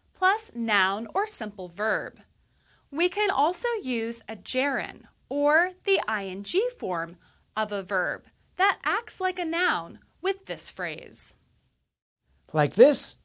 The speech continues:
Speaker 2: "How about grabbing those drinks now, Faith?"
Speaker 1: I see what you did there.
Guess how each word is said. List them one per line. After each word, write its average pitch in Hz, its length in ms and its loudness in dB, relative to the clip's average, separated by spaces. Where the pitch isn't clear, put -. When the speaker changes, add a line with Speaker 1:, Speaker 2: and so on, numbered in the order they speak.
Speaker 2:
"How 127 220 0
about 208 300 8
grabbing 247 360 8
those 269 240 6
drinks 302 340 2
now, 190 300 6
Faith?" 247 480 2
Speaker 1:
I 359 160 10
see 415 300 2
what 403 180 4
you 285 140 0
did 233 260 -2
there. 175 400 -6